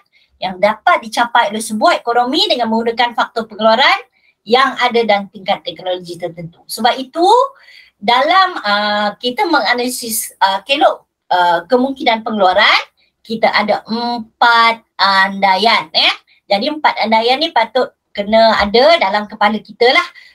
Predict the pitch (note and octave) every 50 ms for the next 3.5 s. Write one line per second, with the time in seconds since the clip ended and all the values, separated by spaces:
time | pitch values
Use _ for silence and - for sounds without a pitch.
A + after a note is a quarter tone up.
0 | _ _ _ - G3 - - D#3+ - G3+ G3 G#3+ - A3+ G3+ G3+ G3+ G#3 G3 G#3
1 | - C4+ C#4 D#4 F#4 G#4 G#4 - - _ - - - - _ _ - - E3 E3
2 | D#3+ D#3 E3 E3 E3+ F3 A3 B3+ D4+ E4+ - - - _ - G#3 A3 G#3+ A3 A3
3 | A3+ A#3 A3 G#3+ G#3+ A#3 A3+ - - D#4+